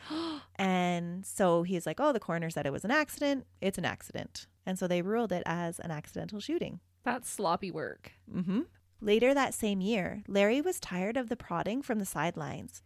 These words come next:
Speaker 2: So all this time that his son had been dead, he was trying to get people to investigate it more and more. And finally, he just gave up on that idea and hired a private investigator for himself.
Speaker 1: Good old dad not giving up.
Speaker 2: Mm-hmm.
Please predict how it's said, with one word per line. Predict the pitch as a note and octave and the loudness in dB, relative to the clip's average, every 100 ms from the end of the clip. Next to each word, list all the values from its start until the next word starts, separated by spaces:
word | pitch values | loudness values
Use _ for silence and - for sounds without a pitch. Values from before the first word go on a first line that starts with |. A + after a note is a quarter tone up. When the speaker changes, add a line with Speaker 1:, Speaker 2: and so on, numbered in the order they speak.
| _ _ - | _ _ -4
Speaker 2:
So | - | 2
all | - G3+ | 4 6
this | C#4+ D4 | 4 0
time | - G3 F#3+ | -2 -2 0
that | F#3 | 0
his | F#3 | -2
son | - - E3+ | -6 -4 -2
had | F3+ E3+ | -2 -2
been | E3+ | -4
dead, | F3+ C#4 A3+ F#3 | 0 2 2 2
he | - G#3+ G3+ | -2 -2 2
was | F#3+ F#3+ | 2 0
trying | - F#3 F3+ F3 | -4 -2 -2 -4
to | - | -6
get | F#3+ F3+ | -4 -4
people | - F#3+ F3 | -4 -6 -6
to | - | -4
investigate | F3 E3+ E3+ F#3+ F3+ | -4 -4 -6 -6 -6
it | F3+ | -6
more | - E3+ F3 | -6 -6 -6
and | |
more. | F3+ F3+ C#4 F4+ _ _ _ - | -4 -2 -4 -6 _ _ _ -12
And | E3 | 0
finally, | F#3 C#4+ | 2 4
he | A3+ | 2
just | F#3+ F#3+ | 0 -2
gave | E3+ D#3 | 0 4
up | D#3+ C#3+ | 4 2
on | |
that | D3 - | -2 -2
idea | - D#3+ D#3+ A3+ | -4 -2 -2 -2
and | - F#3 | -4 -4
hired | F3 E3+ G#3+ | 0 0 0
a | |
private | - F3 F3 | -2 -4 -2
investigator | E3+ D#3 - - F#3 C#4+ | -4 -4 -6 -6 -4 -4
for | D#4 G#3 | -4 -4
himself. | F3 - D3+ - - | -4 -4 -6 -6 -6
Speaker 1:
Good | C4+ | 0
old | C#4 A3 | 0 2
dad | E3+ E3+ E3+ | 0 0 0
not | E3+ F#3+ | -4 -4
giving | F#3 F3+ | -6 -4
up. | C#3+ - - | -6 -8 -4
Speaker 2:
Mm-hmm. | G3+ F3+ F#3 | -2 0 0